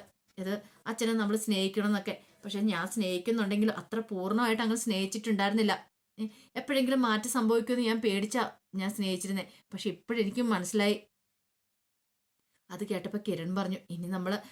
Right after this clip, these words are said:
അതിനെക്കുറിച്ചൊന്നും പറഞ്ഞിട്ട് കാര്യമില്ല. ഞാനിപ്പോ ഇവിടെ നിൽക്കുന്നുണ്ടെങ്കിൽ അതിന് കാരണക്കാരൻ,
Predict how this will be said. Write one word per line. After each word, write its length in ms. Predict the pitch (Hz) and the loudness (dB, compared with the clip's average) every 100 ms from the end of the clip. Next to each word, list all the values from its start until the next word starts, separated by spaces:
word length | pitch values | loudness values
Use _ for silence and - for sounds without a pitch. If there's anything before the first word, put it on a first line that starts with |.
| - | -8
അതിനെക്കുറിച്ചൊന്നും 640 | 220 190 220 226 220 220 220 | -4 0 2 0 2 0 2
പറഞ്ഞിട്ട് 360 | 214 190 196 | 0 -2 -4
കാര്യമില്ല. 500 | 226 196 175 208 202 - - _ _ | -2 -2 2 2 2 -2 -10 _ _
ഞാനിപ്പോ 460 | 185 160 170 190 208 | -6 -4 -4 -2 -2
ഇവിടെ 140 | 185 | 0
നിൽക്കുന്നുണ്ടെങ്കിൽ 680 | 208 175 202 208 190 196 214 214 - - | 0 0 0 0 0 0 0 0 -6 -2
അതിന് 260 | 285 285 254 | 0 2 2
കാരണക്കാരൻ, 720 | - 190 190 202 208 214 214 | 0 0 2 0 2 2 2